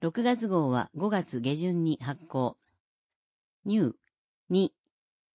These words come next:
右閉じから左閉じに。英数字の読みやすさなどを考慮し、ほとんどの記事を横書きで作成しています。横書きの文章を読みやすくなるようにするため、右閉じから左閉じ、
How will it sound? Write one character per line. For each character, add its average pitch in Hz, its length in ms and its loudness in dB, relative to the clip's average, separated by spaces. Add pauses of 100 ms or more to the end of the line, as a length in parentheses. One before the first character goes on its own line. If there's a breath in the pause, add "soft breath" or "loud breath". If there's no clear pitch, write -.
(120)
右 208 200 2
閉 240 160 2
じ 220 140 -2
か 196 140 0
ら 180 260 0
左 202 320 -2
閉 190 160 -2
じ 165 160 2
に。 151 200 2 (840)
英 240 220 2
数 269 260 2
字 175 140 2
の 139 160 4
読 156 180 0
み 220 120 4
や 254 100 2
す - 80 -14
さ 175 120 0
な 165 140 4
ど 143 140 0
を 127 60 -2
考 214 160 0
慮 156 180 2
し、 135 280 -6 (220)
ほ 170 140 -4
と 262 160 2
ん 247 60 6
ど 180 100 2
の 151 120 2
記 196 160 -2
事 143 160 0
を 117 160 2
横 156 280 -2
書 240 120 0
き 226 100 -4
で 220 120 0
作 196 220 -6
成 208 220 -2
し - 60 -12
て 185 100 -4
い 185 100 2
ま 175 180 2
す。 - 160 -20 (400)
横 233 300 -2
書 247 120 0
き 233 140 0
の 214 160 2
文 233 260 4
章 143 320 -2
を 131 260 -4
読 165 140 0
み 226 140 2
や 269 120 2
す - 100 -10
く 165 100 -2
な 196 160 0
る 190 140 -2
よ 151 160 0
う 135 40 0
に 123 120 0
す - 140 -10
る 160 120 -4
た 151 160 -4
め、 135 200 -4 (840)
右 180 180 2
閉 226 160 2
じ 214 140 -2
か 180 120 0
ら 170 220 4
左 208 320 0
閉 190 180 0
じ、 160 220 -2